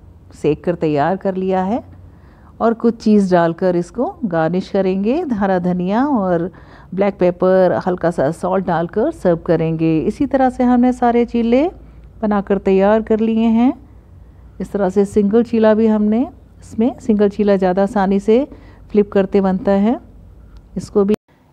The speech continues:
इस तरह से हमने सभी चीले बनाकर तैयार कर लिए हैं। जितना मटेरियल हमने लिया था उसमें चार या पाँच चीले बनकर तैयार हो जाते हैं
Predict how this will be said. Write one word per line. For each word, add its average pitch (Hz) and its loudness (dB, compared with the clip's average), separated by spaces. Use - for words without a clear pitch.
इस 277 -6
तरह 180 2
से 190 -6
हमने 180 -4
सभी 226 -4
चीले 175 -4
बनाकर 160 -4
तैयार 160 -2
कर 196 -4
लिए 160 -6
हैं। 165 -8
जितना 208 -4
मटेरियल 185 -2
हमने 196 -4
लिया 185 -2
था 185 -6
उसमें 185 -6
चार 175 2
या 180 0
पाँच 180 -6
चीले 170 -6
बनकर 165 -6
तैयार 160 -8
हो 185 -6
जाते 160 -8
हैं 160 -10